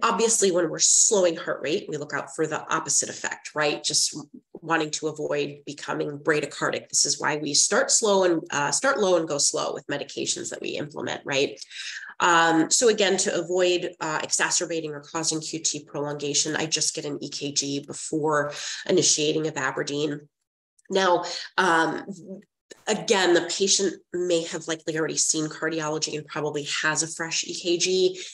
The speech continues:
And if it's been done within the last several weeks, then I will gladly accept that and not have to put them through getting another E K G again. Now, the one caveat with this medication is it's actually F D A approved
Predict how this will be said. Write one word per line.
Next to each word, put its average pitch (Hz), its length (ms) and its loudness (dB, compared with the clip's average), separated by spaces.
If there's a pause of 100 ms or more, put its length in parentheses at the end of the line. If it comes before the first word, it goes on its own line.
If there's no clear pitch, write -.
(160)
And 214 80 6
if 214 160 4
it's - 360 0
been 180 360 0
done 156 280 -2
within 151 260 -8
the 151 80 -4
last 135 300 2
several 151 280 -4
weeks, 147 260 -2
then 151 100 -4
I 156 100 -4
will 147 240 -4
gladly 151 460 -4
accept - 440 -2
that 143 200 -4
and 151 80 -8
not 147 180 -8
have - 200 -10
to 156 100 -12
put - 180 -20
them 147 160 -8
through 147 240 -6
getting 139 320 -4
another 143 500 -8
E 147 140 -8
K 101 220 -12
G - 240 -2
again. 107 420 -6 (720)
Now, 202 480 4
the 247 140 6
one 294 420 4
caveat 233 460 0
with 175 100 -6
this 180 160 -4
medication 160 880 -4
is - 100 0
it's - 180 -6
actually 208 800 0
F - 220 -6
D 175 240 0
A - 20 -2
approved 180 640 -6